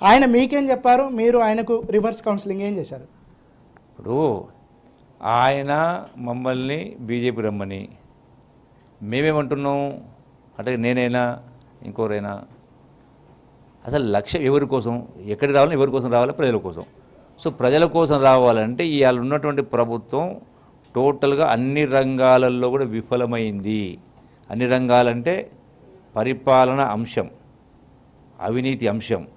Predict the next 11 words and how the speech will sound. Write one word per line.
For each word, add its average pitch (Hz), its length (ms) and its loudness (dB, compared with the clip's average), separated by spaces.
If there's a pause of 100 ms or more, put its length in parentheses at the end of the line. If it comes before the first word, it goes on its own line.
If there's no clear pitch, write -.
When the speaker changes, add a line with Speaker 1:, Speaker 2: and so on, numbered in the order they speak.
(360)
Speaker 2:
ప్రజాస్వామ్య 127 600 2
అంశం, 110 380 -6 (1160)
మాట 107 420 2
చెప్పి 135 280 0
మాట 120 280 -2
తప్పడం, 113 380 -4 (120)
అన్ని 151 140 -10
ప్రతి 117 360 -2
విషయంలో 120 280 -4
పేలింది. 110 280 -6
కాబట్టి 165 300 -6